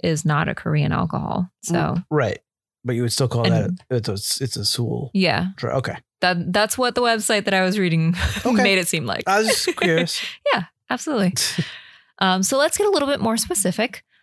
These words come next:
Speaker 1: Maku is maguli, which is the oldest alcoholic beverage in Korea, dating back to the tenth century.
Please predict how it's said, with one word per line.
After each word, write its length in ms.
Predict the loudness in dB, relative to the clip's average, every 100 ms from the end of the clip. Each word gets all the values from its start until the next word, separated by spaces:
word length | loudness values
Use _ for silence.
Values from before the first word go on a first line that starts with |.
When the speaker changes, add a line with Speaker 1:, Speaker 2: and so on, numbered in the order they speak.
| _ _
Speaker 1:
Maku 600 | 2 2 2 0 0 -2 -4 0
is 420 | 2 2 2 0
maguli, 640 | 0 0 0 0 0 -2 -4
which 540 | -4 0 0 0 -2 -4 -12 -20 _
is 120 | -2
the 120 | -2 0
oldest 560 | 2 2 2 2 0 -4 -6
alcoholic 500 | -4 -2 0 0 0
beverage 400 | -2 0 0 0 0
in 160 | -2 0
Korea, 360 | 0 2 0
dating 340 | 0 0 0 0
back 240 | -2 -2
to 160 | -4 -2
the 180 | 0 -2
tenth 400 | -2 -2 -2 -8 _ -6
century. 560 | -2 0 0 -2 -4